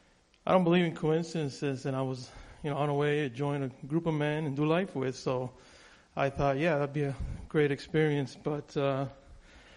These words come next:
I mean, according to my wife, I go to life group 'cause of the peanut M and Ms and the, and variety of coffees, and, but, um,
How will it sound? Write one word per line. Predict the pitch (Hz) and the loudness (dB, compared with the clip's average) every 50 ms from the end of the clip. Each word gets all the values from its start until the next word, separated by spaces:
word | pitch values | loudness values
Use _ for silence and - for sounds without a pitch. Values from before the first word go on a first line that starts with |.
| - - - - - - - _ _ _ - _ _ - - - _ _ _ _ _ _ _ _ _ _ _ _ _ _ _ _ _ _ _ _ _ - - _ _ _ - - - - - - | -20 -20 -20 -20 -20 -20 -20 _ _ _ -20 _ _ -20 -20 -20 _ _ _ _ _ _ _ _ _ _ _ _ _ _ _ _ _ _ _ _ _ -20 -20 _ _ _ -20 -18 -18 -12 -6 -2
I | 165 160 | 2 4
mean, | 175 180 185 180 180 185 - | 4 4 4 4 0 -2 -6
according | - 175 - - 226 233 233 233 | -8 -2 8 10 10 12 12 10
to | 214 | 8
my | 202 185 | 8 8
wife, | 170 165 165 170 180 185 - - - | 8 8 8 6 6 4 2 2 4
I | 180 160 160 | 4 6 8
go | 170 | 8
to | 170 160 | 8 8
life | 156 156 165 165 - - | 8 8 6 4 2 2
group | 185 175 165 170 | 2 2 2 2
'cause | - 160 143 | 0 -2 -2
of | 143 131 | -2 -4
the | 143 | -6
peanut | - - - 170 160 156 156 147 | -6 -2 0 0 2 2 2 0
M | 147 147 | 0 0
and | 147 139 139 143 147 151 | 0 0 2 2 0 0
Ms | 156 143 147 | -2 -2 -2
and | 143 139 151 | -2 -2 -2
the, | 175 160 120 - - - - - - - - - | -4 -4 -4 -6 -6 -6 -6 -6 -6 -4 0 2
and | 170 175 175 175 - - - - - 156 | 4 4 2 0 -4 -10 -12 -10 -4 4
variety | 151 170 165 165 165 170 170 175 175 180 | 8 10 10 12 12 12 10 8 8 6
of | 175 165 170 - | 4 2 2 2
coffees, | - 160 151 151 151 - 175 170 165 170 170 156 139 151 | 4 4 4 4 4 2 0 2 2 2 2 0 0 0
and, | 143 135 139 131 - - - - - - - - - - - - - - - - - | 0 0 -2 -4 -6 -12 -18 -18 -18 -18 -20 -20 -20 -20 -20 -20 -20 -20 -20 -16 -8
but, | - 131 156 151 147 147 165 - - - - - - - - - - - - - - - - - - - - - - - - _ _ _ - | 0 2 4 4 4 4 2 0 -4 -6 -10 -10 -12 -14 -16 -20 -20 -20 -20 -20 -20 -20 -20 -20 -20 -20 -20 -20 -20 -20 -20 _ _ _ 2
um, | 156 160 165 156 147 151 151 135 | 4 6 6 6 4 2 0 -4